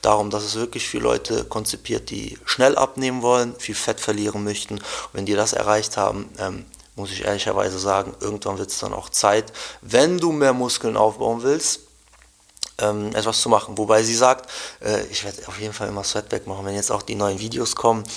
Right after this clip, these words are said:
da werde ich auf jeden Fall, äh, äh, Sweatback immer noch, äh, als Cardio-Einheit sozusagen immer noch wieder drin haben,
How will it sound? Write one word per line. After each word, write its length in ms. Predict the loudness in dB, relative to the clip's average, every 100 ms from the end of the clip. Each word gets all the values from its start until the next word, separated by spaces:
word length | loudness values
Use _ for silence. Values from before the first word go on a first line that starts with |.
| -12 -8
da 100 | -2
werde 160 | 0 0
ich 100 | -2
auf 140 | -4
jeden 180 | -4 -4
Fall, 580 | 0 0 0 -2 -4 -6 -10 -12 -12 -14 -12
äh, 80 | -6
äh, 80 | -2
Sweatback 420 | 0 0 -4 -6
immer 180 | -4 -2
noch, 240 | -2 -4
äh, 260 | -6 -6 -6
als 220 | -4 -2 4
Cardio-Einheit 920 | 6 6 4 -4 -2 -4 -2 -4 -4
sozusagen 580 | -4 -2 -2 -2 -2 -4
immer 200 | -4 -2
noch 200 | -4 -6
wieder 160 | -8
drin 280 | -6 -4 -2
haben, 260 | -2 -4